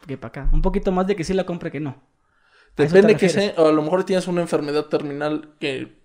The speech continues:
Speaker 2: como el covid, o sea, por ejemplo. Ahorita no hay cura, seas quien seas. <laughs>
Speaker 1: Cuando empezamos a grabar el podcast me mencionaste que tenías amigos famosos.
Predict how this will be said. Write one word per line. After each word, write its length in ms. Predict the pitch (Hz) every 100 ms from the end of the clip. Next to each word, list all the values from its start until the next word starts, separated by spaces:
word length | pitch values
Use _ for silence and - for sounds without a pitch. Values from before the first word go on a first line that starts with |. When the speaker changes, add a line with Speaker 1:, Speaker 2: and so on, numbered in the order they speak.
| _ _ _ _ _ -
Speaker 2:
como 180 | 143 143
el 60 |
covid, 360 | 139 143 185 208
o 80 | -
sea, 180 | 165 -
por 100 | 131
ejemplo. 500 | - 151 147 - _ _ _ _ _ _ _ _ _ _ _ _ _ _ _ _ _ _ _ _ _
Ahorita 400 | - 135 156 151
no 120 | 139
hay 100 | 139
cura, 400 | - 160 156 - 202
seas 280 | 185 - 190
quien 200 | - 143
seas. 400 | - 147 - - _ _
<laughs> 180 | - 208 220 - - - - - _ _ _ - - _ _ _ - - -
Speaker 1:
Cuando 200 | 170 175
empezamos 340 | 170 196 233
a 60 | 214
grabar 220 | 180 196
el 100 | 208
podcast 460 | 196 196 190 170
me 100 | 170
mencionaste 840 | 165 160 156 151 147 - 180 - _ _
que 100 | -
tenías 300 | 156 151 151
amigos 400 | 160 147 139 139
famosos. 540 | 147 170 196 - -